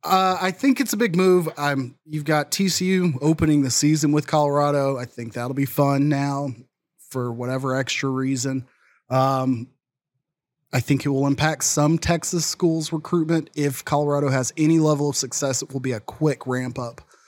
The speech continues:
uh, for attracting talent to Boulder. What I'm not a fan of,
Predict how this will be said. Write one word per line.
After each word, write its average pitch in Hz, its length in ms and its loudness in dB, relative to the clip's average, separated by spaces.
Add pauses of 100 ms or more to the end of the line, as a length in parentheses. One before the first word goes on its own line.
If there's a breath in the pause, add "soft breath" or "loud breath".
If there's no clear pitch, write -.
(240 soft breath)
uh, 120 340 -2
for 127 200 -6
attracting 123 540 -4
talent 117 460 -4
to 110 360 -6 (200)
Boulder. 131 500 0 (1700 loud breath)
What 208 380 8
I'm 233 160 4
not 214 160 4
a 202 40 2
fan 190 360 2
of, 208 320 2